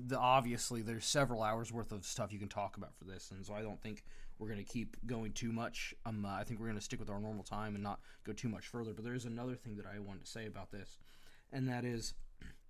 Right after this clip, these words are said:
you know, reading about, uh, uh, Ladislas, um, uh, in this book, this story, um,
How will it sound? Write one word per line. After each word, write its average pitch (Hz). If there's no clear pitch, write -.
you 151
know, -
reading 151
about, 123
uh, 117
uh, 123
Ladislas, 139
um, 123
uh, 113
in 131
this 127
book, 143
this 127
story, 139
um, 113